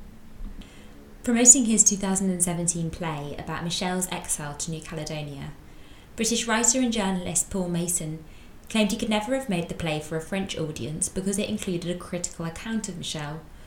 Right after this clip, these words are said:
showing the less attractive nuances of her relationship with the Kanak people.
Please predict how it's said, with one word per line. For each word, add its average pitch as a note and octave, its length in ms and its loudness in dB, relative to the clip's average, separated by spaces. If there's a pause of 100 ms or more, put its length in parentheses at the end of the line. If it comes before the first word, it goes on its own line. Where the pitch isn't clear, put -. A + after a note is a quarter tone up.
(340)
showing G3 460 4
the G3 100 0
less G3 260 2
attractive G3+ 600 -2
nuances E3+ 760 -2
of F3 220 -2
her F#3 160 -4
relationship F3+ 680 -4
with - 100 -10
the F3 60 -6
Kanak D#3 460 -8
people. E3 440 -6